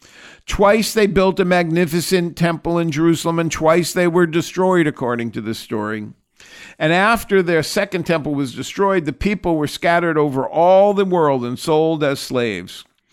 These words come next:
In order to commemorate these sad events, they gathered once a year in a synagogue.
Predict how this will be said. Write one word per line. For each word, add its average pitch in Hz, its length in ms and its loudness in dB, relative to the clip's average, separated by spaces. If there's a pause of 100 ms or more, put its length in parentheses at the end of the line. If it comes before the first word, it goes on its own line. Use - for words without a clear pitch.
(340)
In 302 120 0
order 226 300 2
to - 120 -6
commemorate 175 680 2
these 139 180 -4
sad 190 340 2
events, 151 360 -2
they 135 120 -4
gathered 147 480 0
once 143 300 -4
a 143 60 -6
year 131 460 -2 (440)
in 147 160 -2
a 147 60 0
synagogue. 120 640 -2